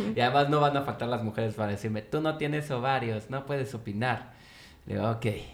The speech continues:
Speaker 2: ya, pero eso fue una cuestión de la hormona antimuleriana, no tuya". <laughs> Este, ¿cómo definirías este feminismo, no? Este que empieza a actuar o que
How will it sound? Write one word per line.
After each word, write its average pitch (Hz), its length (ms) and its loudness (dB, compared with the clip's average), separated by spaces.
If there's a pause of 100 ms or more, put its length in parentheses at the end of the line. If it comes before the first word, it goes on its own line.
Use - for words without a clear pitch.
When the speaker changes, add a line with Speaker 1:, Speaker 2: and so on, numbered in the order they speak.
(140)
Speaker 2:
ya, - 260 -14
pero - 140 -14
eso - 160 -10
fue 151 140 -4
una 170 160 2
cuestión 139 280 -4
de 147 120 0
la 127 80 0
hormona 123 420 -2
antimuleriana, 107 760 0
no 101 180 -2
tuya". 90 320 -2 (200)
<laughs> 180 200 -12
Este, 117 400 4 (680)
¿cómo 208 300 4
definirías 151 720 0
este 156 320 -2
feminismo, 107 800 -2
no? 131 320 -2
Este 139 540 0
que 131 80 -2
empieza 131 420 -2
a 156 40 -8
actuar 127 540 -2
o - 160 -8
que 107 360 0